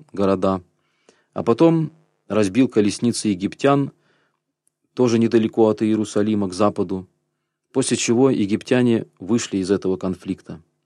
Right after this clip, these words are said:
И, наконец, Синахириб обратился против самой Иудеи, отрезав от Иерусалима всю страну, расчленив ее и раздав оставшимся ему верным филистимским князьям,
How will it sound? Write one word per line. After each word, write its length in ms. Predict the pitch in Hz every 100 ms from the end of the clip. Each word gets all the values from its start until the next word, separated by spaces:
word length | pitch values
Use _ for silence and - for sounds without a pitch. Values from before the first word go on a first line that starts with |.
| _ _
И, 80 | -
наконец, 480 | 147 139 117 135 135
Синахириб 640 | - 113 101 107 123 120
обратился 560 | 104 98 95 - 117 -
против 420 | - 110 - 110
самой 360 | - 104 107 95
Иудеи, 560 | 95 95 90 131 127 120 _ _ _ _ _ _ _ _
отрезав 720 | 110 110 143 139 123 120 - _ _ _ _ _ _ _
от 160 | 117 113
Иерусалима 880 | 123 123 117 - 120 120 110 98 - _
всю 220 | - 139
страну, 520 | 120 - 101 127 156 156 _ _ _ _ _
расчленив 720 | 104 113 117 - 107 113 147 143
ее 320 | 123 123 120 -
и 120 | 131
раздав 460 | 120 92 117 127 -
оставшимся 680 | 101 - 117 - 104 -
ему 220 | 101 101 95
верным 480 | 104 104 98 92
филистимским 680 | - - 101 - 107 98 98
князьям, 580 | 90 98 85 101 135 131